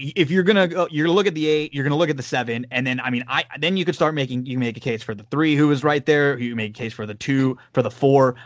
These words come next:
I think a long shot, if people wanna go a little deeper or include a price,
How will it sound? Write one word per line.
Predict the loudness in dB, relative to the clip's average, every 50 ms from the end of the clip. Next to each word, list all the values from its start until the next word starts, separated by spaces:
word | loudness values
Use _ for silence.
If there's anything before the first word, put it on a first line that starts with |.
| -14 -8 -6
I | -4 0 0 0
think | 0 0 0 0
a | 0 -2
long | -2 -2 -4 -4 -6
shot, | -8 -8 -8 -6 -6 -6
if | -8 -8 -10
people | -8 -6 -4 -2
wanna | 0 0 0
go | 0 0
a | 0
little | 0 -2 -4
deeper | -2 -4 -4 -2 -2 -2
or | -2 0 -2
include | -2 -2 -2 -2 -2 -2 -2
a |
price, | -4 -6 -4 -4 -2 -2 -4 -6 -10